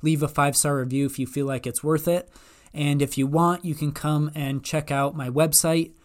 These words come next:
uh, pursuit of spirit dot com. You can make a profile. Uh, I'm still giving away original member badges. So if you're one of the first hundred people to join, you just get a badge. Um, I have guided meditations.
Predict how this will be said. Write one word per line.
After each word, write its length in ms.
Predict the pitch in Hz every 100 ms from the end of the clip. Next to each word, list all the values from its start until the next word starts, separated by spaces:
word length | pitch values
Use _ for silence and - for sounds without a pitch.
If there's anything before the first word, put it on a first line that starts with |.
| _ _ _ _ 139
uh, 180 | 123
pursuit 440 | 123 151 - 160 151
of 60 |
spirit 360 | - 151 151 151
dot 220 | 139 127
com. 520 | - 147 147 143 143 -
You 140 | 139
can 140 | 123
make 160 | 139 139
a 60 | 135
profile. 800 | - 160 151 151 151 156 151 151
Uh, 280 | 131 127 123
I'm 120 | 135
still 300 | - - 156
giving 320 | 147 147 151
away 380 | 131 135 139 143
original 520 | 147 127 135 131 135 120
member 360 | 123 131 131
badges. 720 | 117 120 127 131 147 156 - - _ - -
So 200 | - 131
if 100 | 139
you're 100 | 139
one 160 | 160
of 60 | 156
the 100 | 139
first 300 | 143 143 -
hundred 360 | 131 139 131
people 300 | 135 131 139
to 140 | 131 123
join, 400 | 123 127 135 143
you 80 | 123
just 180 | 120
get 120 | - 123
a 40 |
badge. 540 | 123 147 151 151 - _ - _ _ _
Um, 460 | - 123 120 120 123
I 60 | 135
have 280 | 120 147 127
guided 380 | 165 156 156 147
meditations. 1040 | 147 135 - 156 151 156 151 151 147